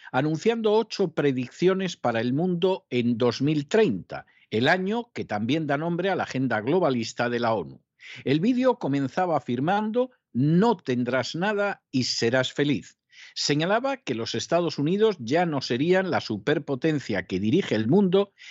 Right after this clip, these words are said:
y afirmaba que mil millones de personas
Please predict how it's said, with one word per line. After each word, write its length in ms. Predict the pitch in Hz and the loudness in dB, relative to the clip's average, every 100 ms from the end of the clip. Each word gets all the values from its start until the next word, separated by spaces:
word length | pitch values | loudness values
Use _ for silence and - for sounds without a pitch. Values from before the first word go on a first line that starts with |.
| - - | -8 0
y 120 | 156 | 2
afirmaba 640 | 139 151 165 226 240 220 - | 2 -2 -4 -2 -2 -4 -4
que 140 | 135 | -2
mil 300 | 147 208 240 | 0 0 0
millones 460 | 202 151 135 123 120 | 0 0 0 0 -2
de 120 | 202 | -2
personas 600 | 120 117 160 165 160 | -2 -4 -2 0 -2